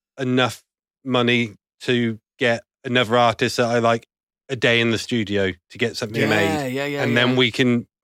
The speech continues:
Speaker 1: reset that hundred and fifty quid and go again, and then just keep
Speaker 2: I love
Speaker 1: rolling
Speaker 2: that.
Speaker 1: just for the sake of the music rather than, you know,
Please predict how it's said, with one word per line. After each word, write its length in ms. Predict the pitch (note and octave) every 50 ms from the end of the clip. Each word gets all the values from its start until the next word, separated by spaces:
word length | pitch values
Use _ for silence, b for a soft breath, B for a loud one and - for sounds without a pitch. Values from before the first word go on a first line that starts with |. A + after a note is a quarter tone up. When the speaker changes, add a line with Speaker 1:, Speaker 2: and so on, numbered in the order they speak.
| _ _ _ _ _ _ _ _ _ _ _ _ _
Speaker 1:
reset 540 | A#2+ B2 C3+ C#3 A#2 - - - D#3 A#2+ -
that 220 | C3 B2 A#2+ -
hundred 320 | - - B2 A#2+ A2 A#2 A2
and 80 | A2
fifty 260 | - C3 A#2 - A#2+
quid 320 | G#2+ - C3 A#2+ A#2+ - - _
and 160 | - C3+ B2 -
go 200 | - A#2 A2 A2
again, 480 | A2+ G2+ A#2 A#2 A2 G#2 G#2 G2+ A2
and 220 | G#2 G#2+ A2 A2 A2
then 340 | G#2+ G#2+ G#2+ A2 A2+ - - _ _ _ _ _ _ _ _ -
just 220 | B2 E3 F3 -
keep 220 | - - C#3 B2 A#2
Speaker 2:
I 60 | B2+
love 180 | B2 A#2+ A#2 A2
Speaker 1:
rolling 120 | A#2 D#3
Speaker 2:
that. 140 | A#2 F#2+ F#2+ - _ _ _ -
Speaker 1:
just 220 | - C3+ G#2+ -
for 80 | - C#3
the 80 | A#2+
sake 260 | - - C#3+ C3 A#2+
of 60 | - A#2+
the 60 | A#2+
music 400 | A#2 A#2 A#2 A2 G2+ A#2 A2+ G2+
rather 320 | - B2+ A#2 A#2 A2 A2+ A2+
than, 320 | G#2+ A2+ A#2 A2+ A2 G2 - _ _ _ _ _ _ _ _ _ _ _ _ _
you 140 | - A#2+ G#2+
know, 200 | G2+ G2 G2